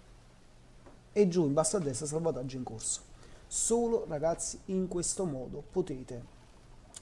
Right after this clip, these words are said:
appunto salvare le vostre partite, quindi potete fare pure dieci ore di gioco, poi a un certo punto morite o venite colpiti da un serpente a sonagli, non sapete come cazzo curarvi. Se morite, ragazzi, rifate tutto da capo.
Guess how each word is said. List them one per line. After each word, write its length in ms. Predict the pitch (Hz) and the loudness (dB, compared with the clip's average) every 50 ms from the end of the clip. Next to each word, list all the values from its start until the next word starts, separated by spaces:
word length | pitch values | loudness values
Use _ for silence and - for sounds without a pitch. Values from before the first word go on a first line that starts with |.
| - - - | -20 -4 0
appunto 640 | - 165 160 - - 131 120 120 117 - 123 123 - - - - - | 0 0 0 -2 -6 -8 -8 -10 -10 -10 -12 -12 -14 -16 -20 -20 -10
salvare 540 | - - 190 170 147 127 123 123 123 127 135 | -2 2 2 2 4 2 0 -2 -2 -2 -2
le 80 | 135 | -2
vostre 320 | 127 127 120 - - 147 131 | -2 -2 -4 -4 -4 -6 -6
partite, 540 | 127 127 127 - - 131 127 - 127 - | -8 -8 -10 -10 -10 -10 -8 -8 -8 -10
quindi 340 | - - 196 180 165 147 147 | -4 0 2 2 2 2 2
potete 320 | 139 156 156 170 160 160 147 | 0 2 2 2 2 2 4
fare 280 | 165 175 160 143 139 | 6 6 6 6 6
pure 180 | 147 180 175 156 | 6 6 6 8
dieci 280 | 156 170 156 135 151 | 6 4 4 4 4
ore 140 | 165 160 139 | 4 4 2
di 140 | 135 160 170 | 2 0 2
gioco, 400 | 160 185 175 139 123 113 113 113 - - - - - - - - - - | 6 6 6 6 4 2 -2 -8 -10 -14 -20 -20 -20 -20 -20 -8 2 6
poi 100 | 185 170 | 6 6
a 40 | |
un 60 | 151 139 | 8 6
certo 260 | 151 143 - - 165 | 2 -2 -2 0 2
punto 300 | 175 175 147 131 127 131 | 4 4 4 2 0 0
morite 340 | 135 147 165 175 160 147 147 | 0 2 2 2 2 2 2
o 40 | |
venite 240 | 135 151 165 151 139 | 2 2 2 2 2
colpiti 220 | 139 143 - - 160 | 0 -2 -2 0 0
da 80 | 151 | 0
un 60 | 135 | 2
serpente 320 | 135 156 147 - 170 165 156 | 0 0 0 0 -2 0 0
a 20 | |
sonagli, 400 | - - - 190 185 165 160 160 | 2 2 4 4 4 2 2 0
non 120 | 160 170 175 | -2 -2 0
sapete 300 | 190 196 185 165 143 156 | 2 4 4 4 2 2
come 180 | 165 175 185 | 0 0 0
cazzo 320 | 180 185 175 - - - 214 | 0 -2 -2 -2 0 0 0
curarvi. 520 | 208 226 175 135 123 135 143 151 156 151 - - - - - - | 0 -2 -2 -2 -4 -6 -8 -10 -12 -12 -14 -18 -20 -20 -20 -14
Se 240 | - - 202 208 165 | -6 4 6 6 6
morite, 420 | 165 214 226 196 156 123 117 151 151 | 6 6 4 4 4 2 0 0 0
ragazzi, 380 | 156 131 120 120 - - 208 | 0 0 0 -2 -2 -2 -2
rifate 300 | 196 190 147 147 135 147 | -2 -2 -2 -2 -2 -2
tutto 200 | 143 135 - - | -4 -6 -6 -8
da 160 | 131 131 123 | -8 -8 -8
capo. 320 | - - 110 82 - - | -10 -10 -10 -10 -10 -12